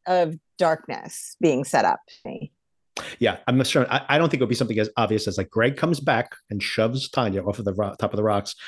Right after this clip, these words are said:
Speaker 2: but I do think that we're going to see something traumatic happening, uh, ob-, obviously at sea, but maybe that is where the bodies originate from, right? Uh,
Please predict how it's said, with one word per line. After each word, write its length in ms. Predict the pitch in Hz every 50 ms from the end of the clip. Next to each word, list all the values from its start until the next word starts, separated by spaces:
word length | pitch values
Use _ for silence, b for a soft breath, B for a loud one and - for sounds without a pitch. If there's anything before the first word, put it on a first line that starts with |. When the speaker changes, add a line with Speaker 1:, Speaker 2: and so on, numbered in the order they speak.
| B B B -
Speaker 2:
but 100 | 120 113
I 60 | 110
do 160 | 110 131 143
think 200 | 139 - 135 113
that 140 | 117 110 - 113 104 104
we're 220 | 104 110 110 110 104
going 240 | 107 113 110 104 -
to 80 | -
see 160 | - - 110
something 560 | 101 - - 107 107 - - 98 98 98 98 - b b b b b b _ _ -
traumatic 420 | - - 107 104 98 98 101 -
happening, 480 | - 98 95 - 98 92 92 98 - - _
uh, 180 | 95 95 95 - -
ob-, 200 | 123 127 - - -
obviously 320 | 123 123 120 - - 98
at 100 | 92 -
sea, 220 | - - 107 98
but 180 | 90 - 90 98
maybe 320 | 101 101 95 104 104 - _ _ _
that 240 | 101 110 107 - - _
is 320 | 123 120 120 113 110 - b b b b b b
where 240 | - 101 110 107 104
the 80 | 98 104
bodies 320 | - 110 113 110 113 101
originate 380 | - 110 117 131 127 107 98 -
from, 300 | - - - - 110 -
right? 140 | - 104 - - _ -
Uh, 100 | 104